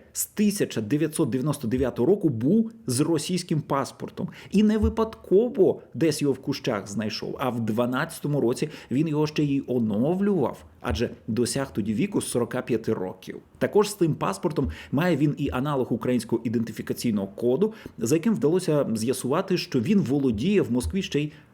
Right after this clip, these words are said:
нерухомістю. І от все це всередині вересня, тобто два тижні тому, розкопали українські журналісти-розслідувачі. А от суддя тоді все спростовував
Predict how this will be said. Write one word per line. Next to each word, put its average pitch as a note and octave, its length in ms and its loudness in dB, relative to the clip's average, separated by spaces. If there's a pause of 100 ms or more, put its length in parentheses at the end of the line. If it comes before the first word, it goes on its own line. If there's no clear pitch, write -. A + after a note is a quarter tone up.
(140)
нерухомістю. A2+ 800 -2 (340)
І D3 80 6
от D#3+ 180 4 (100)
все - 280 2
це B2 420 -2 (120)
всередині F#3 520 2
вересня, G#2+ 600 -2
тобто A2+ 200 -2
два A#2+ 220 0
тижні E3+ 340 0
тому, B2+ 360 0 (120)
розкопали C#3+ 760 2
українські B2 540 0
журналісти-розслідувачі. B2 1500 0 (520)
А C3 80 2
от - 340 -6 (100)
суддя F3 600 2 (100)
тоді C3+ 480 2 (180)
все - 280 2
спростовував C3+ 920 0